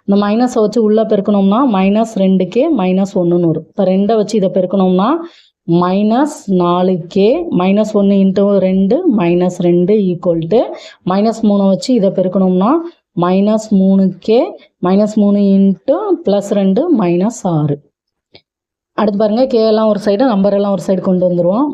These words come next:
மைனஸ் நாலு கே, இந்த minus மூணு கே equal to இங்கிட்டு வரும்போது பிளஸ் மூணு கேன்னு மாறும், equal to இந்த மைனஸ் ஆறு, இந்த மைனஸ் ரெண்டு equal to அங்கிட்டு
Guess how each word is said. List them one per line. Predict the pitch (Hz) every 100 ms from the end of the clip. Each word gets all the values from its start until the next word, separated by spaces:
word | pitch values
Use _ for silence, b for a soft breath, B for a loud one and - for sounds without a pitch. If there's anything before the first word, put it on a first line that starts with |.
| 175
மைனஸ் | 175 190 202 247 247 - 180
நாலு | 170 185 196 190
கே, | - 208 285 381 - _ _ _ _ _ _ _ _ _ _
இந்த | 208 220 214
minus | 208 233 226
மூணு | 214 208
கே | 220 214
equal | 214 214
to | 208 214
இங்கிட்டு | 196 202
வரும்போது | 190 185 190 285 -
பிளஸ் | 208 214 -
மூணு | 185 180 180 165
கேன்னு | 185 180
மாறும், | 165 165 254 240 185
equal | 185 185 175
to | 240
இந்த | 233 180
மைனஸ் | 170 175 190 190 170
ஆறு, | 160 220 320 B B -
இந்த | 185 185
மைனஸ் | 185 196 240 240
ரெண்டு | 202 202 208
equal | 208 214 208
to | 190
அங்கிட்டு | 185 190